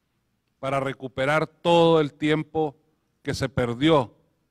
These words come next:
en temas económicos. Pero es impresionante darnos cuenta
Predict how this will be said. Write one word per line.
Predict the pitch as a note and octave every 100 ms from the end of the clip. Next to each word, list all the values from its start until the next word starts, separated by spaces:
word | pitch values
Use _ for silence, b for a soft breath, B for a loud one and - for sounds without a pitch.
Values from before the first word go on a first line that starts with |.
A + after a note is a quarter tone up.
| _ _ _ _ _ _ _ _ _ _ _ _ _
en | A#2+ A#2+
temas | D3+ D3 C3
económicos. | C3+ B2+ B2+ C#3+ C3 G#2+ G#2 - _ _ _ _ _ _ _ _ _
Pero | - B2+ D3+
es |
impresionante | E3+ D#3+ D#3+ D3 - B2+ C3+ F3+ E3+ D3+ B2 G2 E2+ _ _ _ _ _ _ _ _ _ _ _ _ _ _ _
darnos | C#3 D#3 E3 D3+
cuenta | - F3 F3+ F3 B2 A2